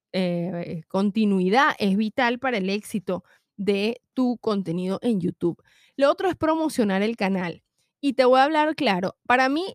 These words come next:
lo primero es el círculo cercano, pero el círculo cercano se acaba, así que tienes que utilizar, eh, redes sociales si tienes, aparte de, de YouTube,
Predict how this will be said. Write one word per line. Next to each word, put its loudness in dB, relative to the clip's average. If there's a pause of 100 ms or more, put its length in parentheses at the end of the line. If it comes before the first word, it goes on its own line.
(100)
lo 2
primero -2
es -4
el 0
círculo -4
cercano, -8
pero 2
el 0
círculo -2
cercano -2
se -6
acaba, 4
así -2
que -2
tienes -2
que -4
utilizar, -2 (420)
eh, -2
redes -4
sociales -4
si -12
tienes, -2
aparte -4
de, 0
de 0
YouTube, -4